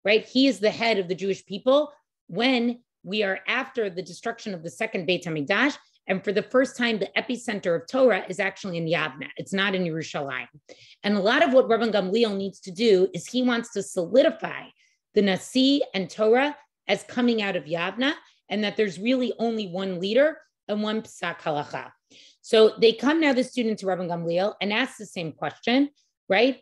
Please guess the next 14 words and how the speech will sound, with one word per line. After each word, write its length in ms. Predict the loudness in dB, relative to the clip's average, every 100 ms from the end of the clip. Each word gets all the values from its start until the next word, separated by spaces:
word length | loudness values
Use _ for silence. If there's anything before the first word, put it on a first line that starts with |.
| -2
Amar 280 | 2 4 4
le, 300 | 4 4 2
tfilat 440 | -2 -4 -2 0
arvit 360 | -2 -4 -6 -6
reshut 360 | -10 -6 -4 -4
chava. 600 | -4 -6 -6 -2 -2 -4 _ _ -4
Amar 220 | 2 4
le 200 | 4 4
chava. 380 | 2 -2 -2 -6 -4
And 120 | -2
Rabban 240 | 0 0
Gamliel 420 | 0 0 2 2
the 80 | 2
second, 500 | -2 -4 -2 -4 -6